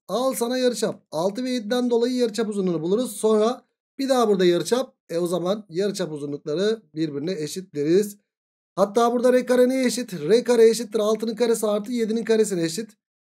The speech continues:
Buradan kök şeklinde buluruz ama gerek yok, devam edelim. R kare aynı zamanda şuradaki Pisagor'da neye eşit?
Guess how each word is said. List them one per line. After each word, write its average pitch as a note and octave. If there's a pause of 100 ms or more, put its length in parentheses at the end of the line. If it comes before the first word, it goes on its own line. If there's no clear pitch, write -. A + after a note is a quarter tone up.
(240)
Buradan B3
kök A3+
şeklinde A3
buluruz A3
ama A#3+
gerek G3+
yok, G#3+
devam G#3
edelim. A3
R A3
kare A#3
aynı A3+
zamanda G3+
şuradaki A3
Pisagor'da G#3
neye F3+
eşit? A#3